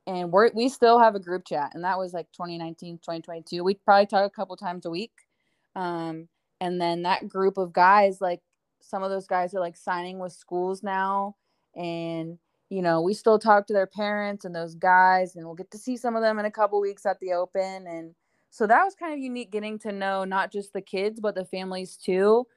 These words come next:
Um, and it ended up being such a cool experience because we're still close with them. So that would really be the only thing I'd say that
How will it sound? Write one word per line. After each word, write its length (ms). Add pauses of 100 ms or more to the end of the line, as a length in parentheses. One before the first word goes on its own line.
(280)
Um, 320
and 100
it 200
ended 340
up 220
being 640 (200)
such 440
a 40
cool 200
experience 560
because 340
we're 120
still 240
close 340
with 120
them. 280
So 180
that 160
would 100
really 200
be 180
the 120
only 180
thing 200
I'd 180
say 180
that 220